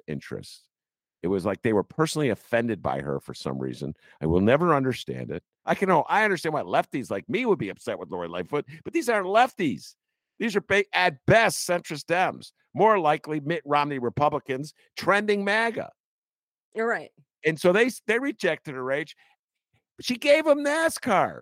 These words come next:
Speaker 1: <laughs> She thought, "I'll show the business community,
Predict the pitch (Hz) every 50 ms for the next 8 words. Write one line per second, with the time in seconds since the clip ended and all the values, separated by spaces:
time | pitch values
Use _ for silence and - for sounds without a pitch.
0 | - - - - - - _ _ _ _ _ _ _ _ - _ _ - - -
1 | - 339 330 269 - 294 240 208 175 - 156 180 180 - - 220 285 - - -
2 | - 208 196 175 175 143 170 185 175 - 196 185 - - 185 190 226 247 262 285
3 | 320 359 349